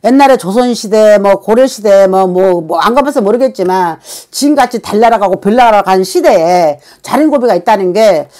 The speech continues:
대단하게 노력하셨으니까 여기까지 왔겠죠. 그쵸? 그래서 본인 마음은 뿌듯할지 모르겠지만 내 몸은 많이 병들었을 거예요.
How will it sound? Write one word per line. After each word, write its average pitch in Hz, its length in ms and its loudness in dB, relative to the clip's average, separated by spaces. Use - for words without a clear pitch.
대단하게 269 420 0
노력하셨으니까 240 920 -4
여기까지 190 280 -2
왔겠죠. 196 720 -4
그쵸? 233 440 -2
그래서 220 540 0
본인 330 320 4
마음은 240 560 0
뿌듯할지 302 540 -6
모르겠지만 175 800 -4
내 220 200 0
몸은 202 280 0
많이 180 240 -4
병들었을 262 540 -6
거예요. 165 480 -10